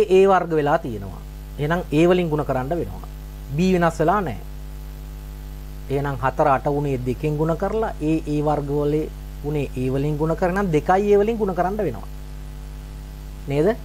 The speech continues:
ඔන්න දෙකයි වලින් ගුණ කරුවා. එච්චරයි. දැන් හරය සමානයි දෙකයි B දන දෙකයි A.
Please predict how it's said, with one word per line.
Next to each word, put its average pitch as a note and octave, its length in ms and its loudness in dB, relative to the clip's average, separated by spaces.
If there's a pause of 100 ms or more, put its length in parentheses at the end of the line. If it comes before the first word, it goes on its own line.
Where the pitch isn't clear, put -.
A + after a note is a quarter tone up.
(840)
ඔන්න B2+ 180 -8
දෙකයි B2+ 380 -4
වලින් A#2+ 180 -6
ගුණ G#3+ 180 -10
කරුවා. - 280 -10
එච්චරයි. G3 420 0 (460)
දැන් D3 200 0
හරය C#3+ 280 2
සමානයි B2+ 580 0 (1900)
දෙකයි C#3+ 340 -2
B B2 180 -4
දන D3 180 -4
දෙකයි D3+ 320 -8
A. - 100 -10